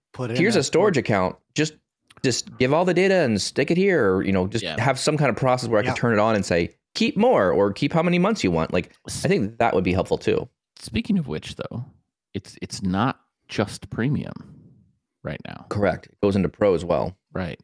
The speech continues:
Speaker 1: Wow.
Speaker 3: So it does show, like, that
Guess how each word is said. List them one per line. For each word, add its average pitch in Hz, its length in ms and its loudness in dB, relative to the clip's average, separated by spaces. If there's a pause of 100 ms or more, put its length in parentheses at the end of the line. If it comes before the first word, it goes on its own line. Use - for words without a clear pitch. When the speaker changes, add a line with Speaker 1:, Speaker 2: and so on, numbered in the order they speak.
(180)
Speaker 1:
Wow. 82 200 -20 (800)
Speaker 3:
So 87 240 -4
it 85 220 -6
does 127 240 0
show, - 400 0
like, 90 320 -4
that 85 160 -8